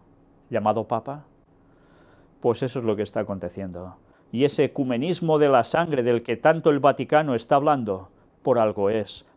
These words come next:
Todo esto no está sucediendo porque sí. Algunos solo se quedan con el margen de que esto tiene que ver solo con terrorismo islamista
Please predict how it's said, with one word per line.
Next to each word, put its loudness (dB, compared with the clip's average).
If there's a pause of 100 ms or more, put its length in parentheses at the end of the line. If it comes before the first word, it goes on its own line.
Todo 4
esto -2
no -2
está -4
sucediendo -8
porque -6
sí. -12 (600)
Algunos 0
solo 0
se -6
quedan 0
con 0
el 0
margen -2
de -4
que -10
esto -6
tiene -4
que -4
ver 0
solo -4
con -4
terrorismo -4 (100)
islamista -6